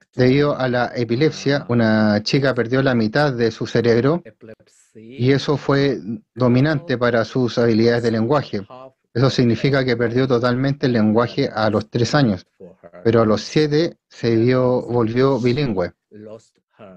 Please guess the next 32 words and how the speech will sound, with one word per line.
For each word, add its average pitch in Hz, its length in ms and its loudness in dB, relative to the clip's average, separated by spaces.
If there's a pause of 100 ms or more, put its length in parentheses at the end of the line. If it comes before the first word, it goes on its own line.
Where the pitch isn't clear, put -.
(480)
Eso 135 240 0
significa 151 580 0
que 151 80 -6
sus 143 220 -10
habilidades 139 440 0
lingüísticas 123 680 0
no 127 100 0
están 127 260 -6
en 135 100 0
el 120 80 -2
cerebro, 135 380 2
sino 127 220 0
están 139 220 0
en 135 120 2
otro 139 200 0
lugar, 127 380 0 (680)
y 113 300 2
se 135 120 -4
ha 127 80 0
recuperado. 120 580 0 (1040)
Y 143 80 2
también 147 300 2
en 151 140 0
el 113 160 -6
caso 143 340 0
de 139 80 0
las 120 180 -4
experiencias 123 500 -2
cercanas 117 520 -2
a 107 80 2
la 110 100 2
muerte. 110 400 0